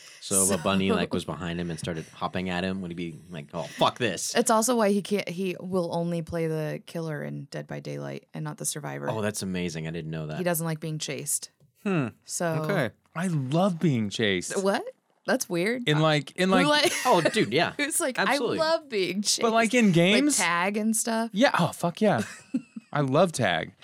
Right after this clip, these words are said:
Speaker 2: Not gonna
Speaker 4: I don't
Speaker 2: catch
Speaker 4: e-, I'm
Speaker 2: me.
Speaker 4: never it.
Speaker 2: <laughs>
Speaker 4: Fuck that.
Speaker 3: <laughs> You're, but I think you hit the nail on the head. A suspension
Speaker 2: I guess
Speaker 3: of
Speaker 2: I'm just not that
Speaker 3: disbelief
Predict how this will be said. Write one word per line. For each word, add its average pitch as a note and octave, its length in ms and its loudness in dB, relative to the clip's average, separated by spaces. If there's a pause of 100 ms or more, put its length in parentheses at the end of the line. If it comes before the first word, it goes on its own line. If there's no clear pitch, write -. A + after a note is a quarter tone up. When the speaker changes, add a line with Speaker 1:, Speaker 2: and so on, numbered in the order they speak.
(480)
Speaker 2:
Not B3 160 -4
gonna C4 140 -4
Speaker 4:
I C#3 60 4
don't F#3+ 100 6
Speaker 2:
catch G3 100 6
Speaker 4:
e-, D#3 80 4
I'm E3 220 6
Speaker 2:
me. F3+ 60 8
Speaker 4:
never F#3 280 6
it. G#2 240 2
Speaker 2:
<laughs> B3 600 -4
Speaker 4:
Fuck F#3+ 260 2
that. G3+ 680 2 (260)
Speaker 3:
<laughs> - 320 -20
You're, C3+ 280 2 (840)
but G#3 360 6
I D3+ 80 2
think E3+ 200 2
you D3+ 60 4
hit C3+ 100 0
the C#3 60 2
nail B2 180 4
on A#2+ 80 0
the A2+ 60 -2
head. D#3+ 340 -2
A A#2 80 0
suspension A#2+ 380 -2
Speaker 2:
I - 40 0
guess A#2+ 60 -2
Speaker 3:
of A2+ 40 -2
Speaker 2:
I'm - 60 -4
just B2+ 200 0
not A#2+ 100 0
that B2+ 60 0 (120)
Speaker 3:
disbelief - 60 -8